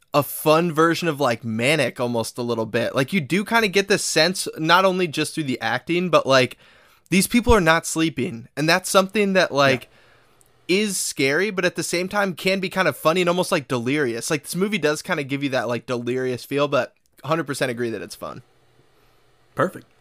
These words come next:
Speaker 2: So let's get into your scores then for the story.
Speaker 1: Okay, gotcha. So I'll start with Halloween, uh, as well then, a-, and it, real, real, real easy five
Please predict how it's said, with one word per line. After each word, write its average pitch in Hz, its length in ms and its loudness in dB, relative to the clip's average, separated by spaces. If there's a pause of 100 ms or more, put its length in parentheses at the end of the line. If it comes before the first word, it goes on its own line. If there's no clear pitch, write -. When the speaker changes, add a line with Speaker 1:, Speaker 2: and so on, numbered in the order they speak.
Speaker 2:
So 131 300 0
let's 147 160 0
get 185 140 -2
into 180 160 -2
your 175 140 0
scores 127 340 -4
then 107 160 -6
for 120 120 -10
the 107 80 -10
story. - 360 -8 (560)
Speaker 1:
Okay, 147 380 -2 (140)
gotcha. 156 420 -8
So 180 440 -2 (540)
I'll 180 100 4
start 240 180 -2
with 214 120 0
Halloween, 175 600 -2
uh, 139 380 -2
as 135 160 -4
well 143 180 0
then, 196 320 -6 (260)
a-, 151 240 -4
and 143 360 -2 (100)
it, 127 240 -10 (300)
real, 151 560 0 (200)
real, 165 640 0
real 135 360 -2
easy 117 320 -8
five 80 340 -12